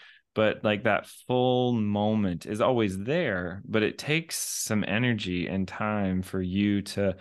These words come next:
take notice and be a noticer of those objects, of those meanings, of those histories that are sort of flowing into that full moment. Um, so I love the idea of a full moment, um, because it's like every,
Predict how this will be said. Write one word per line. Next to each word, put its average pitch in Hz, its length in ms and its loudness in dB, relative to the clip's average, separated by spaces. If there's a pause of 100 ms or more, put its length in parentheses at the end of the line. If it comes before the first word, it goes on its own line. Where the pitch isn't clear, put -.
(520)
take 117 300 -4
notice 98 600 0
and 95 240 0
be 101 500 2 (360)
a 101 60 -2
noticer 101 600 2
of 101 400 2
those 95 240 -2
objects, 90 800 -4
of 104 320 0
those 95 260 0
meanings, 90 640 0
of 104 320 0
those 90 260 0
histories 92 800 -4
that 95 180 -2
are 92 160 0
sort 92 260 -2
of 92 60 -4
flowing 104 760 2 (420)
into 127 600 2
that 90 260 -2
full 110 460 2
moment. 92 760 0 (360)
Um, 87 280 0
so 98 140 0
I 117 100 4
love 135 260 4
the 131 140 4
idea 110 180 4
of 98 60 0
a 95 80 2
full 107 400 -2
moment, 87 640 -2
um, 87 300 -2
because 90 500 -4
it's 80 160 -8
like 104 160 0
every, 135 240 0